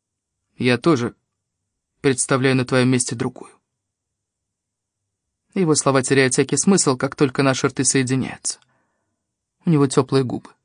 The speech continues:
На его тело, сильное и крепкое, так похожее на тело его брата, прижимается ко мне.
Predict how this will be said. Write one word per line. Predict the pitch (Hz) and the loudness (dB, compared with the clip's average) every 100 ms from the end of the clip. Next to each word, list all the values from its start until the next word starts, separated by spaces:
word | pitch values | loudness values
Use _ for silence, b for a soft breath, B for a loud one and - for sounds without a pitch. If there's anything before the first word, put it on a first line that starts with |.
| _ _ _ _ _ _ - | _ _ _ _ _ _ -4
На | 127 | 0
его | 127 | 0
тело, | 127 175 139 117 _ _ _ _ | 0 2 0 0 _ _ _ _
сильное | - 202 135 123 | -2 0 2 2
и | |
крепкое, | 123 175 151 - 127 120 _ _ _ _ - | 2 2 2 2 0 0 _ _ _ _ -10
так | 143 - | -8 -4
похожее | 135 - 147 135 | -2 2 2 2
на | 131 | 0
тело | 127 151 135 | 0 0 0
его | 127 127 127 | 0 0 0
брата, | 139 160 135 | 2 2 2
прижимается | - 131 127 131 127 131 | -4 -2 0 0 0 -4
ко | 139 | -4
мне. | - - | -6 -10